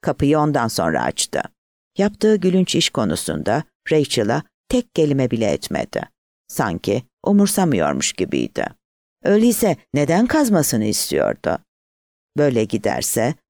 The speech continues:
mağarayı ciddi şekilde büyütmek on yılını alacaktı.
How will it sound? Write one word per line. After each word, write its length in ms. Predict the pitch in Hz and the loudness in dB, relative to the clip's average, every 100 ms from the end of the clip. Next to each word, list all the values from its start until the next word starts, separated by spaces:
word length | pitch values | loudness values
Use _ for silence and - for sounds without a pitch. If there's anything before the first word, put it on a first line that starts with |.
| - | -2
mağarayı 500 | 143 123 110 127 151 | 0 2 2 0 0
ciddi 320 | 196 202 233 | 0 2 0
şekilde 560 | - 190 190 165 165 | 2 0 0 2 2
büyütmek 480 | 147 151 143 151 151 | 2 2 2 -2 0
on 100 | 196 | 2
yılını 420 | 190 131 104 92 | 4 2 2 0
alacaktı. 680 | 85 82 98 92 - - - | -2 -2 -2 -2 -4 -4 -4